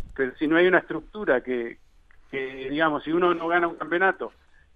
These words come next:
y hay un poquito de presión de la hinchada y lo tenemos que sacar, eh, no, <laughs> no hay proyecto que aguante ni nombre que aguante. Por eso que nosotros ponemos el foco en las estructuras,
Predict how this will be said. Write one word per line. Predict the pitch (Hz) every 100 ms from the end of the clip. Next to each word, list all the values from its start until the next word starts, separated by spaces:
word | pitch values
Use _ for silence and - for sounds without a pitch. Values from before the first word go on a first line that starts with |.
| -
y | 143
hay |
un | 160
poquito | 156 160 170
de | 160
presión | 160 - 170
de | 160
la | 156
hinchada | 156 185 165 131
y | 135
lo | 127
tenemos | - 143 160
que | 156
sacar, | 147 170 151 185 -
eh, | 123 120 120 120
no, | 135 113
<laughs> | 143
no | 131
hay | 139
proyecto | 127 131 127 131
que | 117
aguante | 120 139 156 143
ni | 135
nombre | 135 139 127 -
que | 123
aguante. | 135 135 - _ _ _ _ -
Por | 127
eso | 139 156
que | 151
nosotros | 135 165 165 160
ponemos | - 139 143 135
el | 131 120
foco | 165 165 196 - _ _ _
en | 117
las | 104 -
estructuras, | 110 110 - 170 180 185